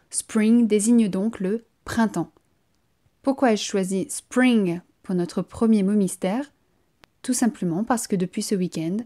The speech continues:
c'est le printemps. Petite précision sur les autres saisons, et notamment sur l'automne qui, en fait,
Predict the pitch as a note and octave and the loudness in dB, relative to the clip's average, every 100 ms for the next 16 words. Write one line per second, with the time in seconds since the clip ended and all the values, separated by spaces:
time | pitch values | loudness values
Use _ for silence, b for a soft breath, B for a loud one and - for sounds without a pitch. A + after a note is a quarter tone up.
0 | _ - - - D#3+ A#3 - C4+ F3 F#3+ | _ -14 -10 -6 -4 -4 -2 -4 -4 -8
1 | _ _ _ _ _ _ _ _ - D4 | _ _ _ _ _ _ _ _ -4 -2
2 | C#4+ C#4 - A3 A3+ G#3 A#3+ C#4+ - G3+ | 0 -2 0 0 0 0 2 2 0 -2
3 | F3+ F3+ A#3+ C4 A3 - F3+ B2 _ _ | -2 -2 -4 -2 -4 -2 -4 -4 _ _
4 | _ _ _ _ _ _ _ _ - G3 | _ _ _ _ _ _ _ _ -8 -4
5 | F#3 F3+ F3+ B3+ G#3+ E3+ E3 A#3 C#4+ C#4+ | -2 -2 -4 -2 -2 -4 -2 2 2 2
6 | - - A3+ - B3+ C4+ | -6 -4 -4 -2 -6 -6